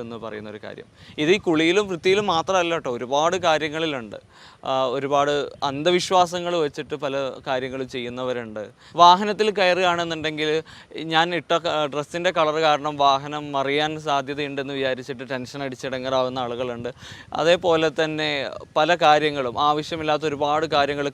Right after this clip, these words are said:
കളക്ട് ചെയ്ത് വെക്കുക, ആവശ്യമില്ലാത്ത ഒരുപാട് കാര്യങ്ങൾ റിപ്പീറ്റഡ് ആയിട്ട് മനസ്സിൽ ചൊല്ലിക്കൊണ്ട് നടക്കുക, ഇല്ലെങ്കിൽ എന്തെങ്കിലും അപകടം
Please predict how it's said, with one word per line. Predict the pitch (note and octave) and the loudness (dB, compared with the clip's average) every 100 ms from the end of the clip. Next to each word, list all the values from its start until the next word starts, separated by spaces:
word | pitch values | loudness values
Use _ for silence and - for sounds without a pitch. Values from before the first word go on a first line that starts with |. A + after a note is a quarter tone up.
| C#3+ | 0
കളക്ട് | C3+ C3 - | 0 -2 -2
ചെയ്ത് | E3 D3 | -2 -2
വെക്കുക, | C3+ B2+ B2+ B2 - - B2 C#3+ | -4 -4 -6 -6 -10 -14 -2 2
ആവശ്യമില്ലാത്ത | D#3+ E3 F#3 E3+ E3 D#3+ | 2 -2 -4 2 2 2
ഒരുപാട് | D3+ D3+ D#3 D#3 D#3+ D3+ | 0 0 2 0 0 0
കാര്യങ്ങൾ | C#3+ C#3+ D3 D3 C3+ | 2 0 -2 -2 -4
റിപ്പീറ്റഡ് | B2 D3+ D3 D#3 | -4 -6 -2 0
ആയിട്ട് | D3+ C#3 D3 | 0 0 -4
മനസ്സിൽ | C3+ C3 D#3 C#3+ | -4 -4 -6 -4
ചൊല്ലിക്കൊണ്ട് | D3 C3+ D#3 - F3 E3+ D#3 | -2 -2 -2 -2 -2 0 -2
നടക്കുക, | C#3 D3 C#3 | -2 -2 -2
ഇല്ലെങ്കിൽ | C#3 D#3 E3+ D3+ | 0 0 0 0
എന്തെങ്കിലും | D3 D3+ D#3 F3+ B3 - - - | -4 -2 -2 -2 -4 -6 -4 0
അപകടം | C#3+ D#3+ E3+ | 2 2 2